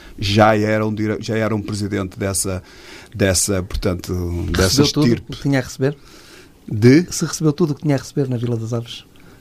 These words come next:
Speaker 1: Algumas coisas para trás que, com certeza, que irão ser recuperadas, eh,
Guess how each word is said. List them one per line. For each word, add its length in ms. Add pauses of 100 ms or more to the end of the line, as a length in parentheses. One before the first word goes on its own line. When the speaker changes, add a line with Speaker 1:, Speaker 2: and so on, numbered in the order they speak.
(300)
Speaker 1:
Algumas 320
coisas 720
para 120
trás 360
que, 640
com 160
certeza, 520
que 100
irão 160
ser 220
recuperadas, 840
eh, 60